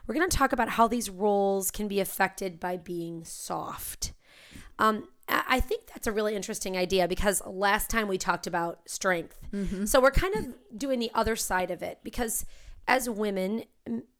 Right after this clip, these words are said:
Speaker 1: I think we need to be soft, but let's find out what that means. So let's just start with some of the easy questions.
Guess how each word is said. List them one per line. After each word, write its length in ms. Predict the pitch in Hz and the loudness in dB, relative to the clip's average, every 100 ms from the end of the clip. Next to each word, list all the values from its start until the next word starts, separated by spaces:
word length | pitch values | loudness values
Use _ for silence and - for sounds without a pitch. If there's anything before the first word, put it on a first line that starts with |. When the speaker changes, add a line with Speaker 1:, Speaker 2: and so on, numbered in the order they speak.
| _ _ - | _ _ -10
Speaker 1:
I 80 | |
think 260 | 208 302 302 | -6 -6 -4
we 80 | 311 | -6
need 140 | 240 | -6
to 80 | 190 | -8
be 80 | 190 | -8
soft, 400 | - 196 175 - | -6 -8 -10 -6
but 100 | 220 | -2
let's 180 | 285 - | 0 0
find 200 | 370 339 | 0 2
out 140 | 254 | 2
what 100 | 220 | 4
that 160 | 208 190 | 2 2
means. 300 | 175 - - | -4 -2 4
So 300 | 233 220 214 - - - - | 6 6 2 -12 -20 -8 6
let's 200 | 302 - | 6 6
just 160 | 415 | 2
start 240 | - 311 254 | 2 0 0
with 100 | 247 | 2
some 200 | 240 220 | 0 0
of 80 | 185 | -4
the 80 | 196 | -4
easy 300 | 190 185 190 | -4 -4 -4
questions. 720 | 180 170 - 170 - - | -4 -6 -8 -8 -8 -10